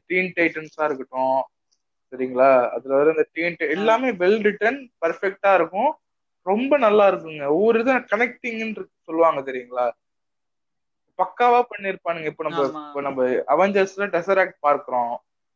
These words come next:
Speaker 1: அமெரிக்கால, கேப்டன் அமெரிக்கா படம் ஃபர்ஸ்ட்
Speaker 2: ஆ.
Speaker 1: அவெஞ்சர்ஸ்ல நம்ம டெசராக்ட் பார்க்கிறோம். நமக்கு அந்த கனெக்ட்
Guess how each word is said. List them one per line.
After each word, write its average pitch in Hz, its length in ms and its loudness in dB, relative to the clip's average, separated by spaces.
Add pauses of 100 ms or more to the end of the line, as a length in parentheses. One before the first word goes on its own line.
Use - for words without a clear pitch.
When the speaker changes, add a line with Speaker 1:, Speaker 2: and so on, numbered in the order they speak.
(120)
Speaker 1:
அமெரிக்கால, 139 560 2
கேப்டன் 151 360 -2
அமெரிக்கா 131 320 0
படம் 131 240 -2
ஃபர்ஸ்ட் 135 240 -6
Speaker 2:
ஆ. - 20 2
Speaker 1:
அவெஞ்சர்ஸ்ல 151 360 -2
நம்ம 202 200 0
டெசராக்ட் 151 500 -4
பார்க்கிறோம். 139 540 -6 (1120)
நமக்கு 220 260 2
அந்த 214 120 4
கனெக்ட் 262 400 0